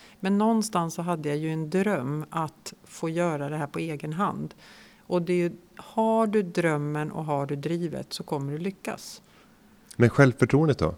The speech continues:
Speaker 2: För det måste du ha för att
Speaker 1: Mm.
Speaker 2: våga ta det steget.
Speaker 1: Mm.
Speaker 2: Och det är väldigt mycket du offrar.
Speaker 1: Ja, det är det.
Speaker 2: Jämfört med om man så här, går från arbetslöshet. Det finns inte mycket att offra i det läget. Vilket gör att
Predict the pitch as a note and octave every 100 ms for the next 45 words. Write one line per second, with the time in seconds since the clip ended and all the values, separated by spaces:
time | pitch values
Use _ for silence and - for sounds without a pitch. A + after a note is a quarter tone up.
0 | - - G#2 A2 A#2+ B2+ - - A2+ G#2+
1 | A2+ F2 G2+ F#3+ G2 G2 G#2+ F#2+ F#2 G2
2 | F2 E2 - C3+ G2+ F2 E2+ F#2 G2 F#2+
3 | G#2 B2+ A#2 G#2 A2+ A2+ - G#2+ G#2 A#2
4 | - C3 F#2+ C#2+ - E3+ E3 F#3+ - G3
5 | E3+ D#3 - A#2 G#2+ - G2+ G2+ G2 F#2+
6 | F#2 F2 - - F#2 E2 F#2+ - _ -
7 | G2 B2 C3 A#2+ G#2 F2+ A2 G2 B2+ F2
8 | G2+ G#2+ G#2 A2 C3+ C#3 - G2 - -
9 | - - - D#2 D#2+ D#2+ D#2+ C#2+ D#2 -
10 | - - - _ - G2+ G2 F2 F2+ F2
11 | E2 - -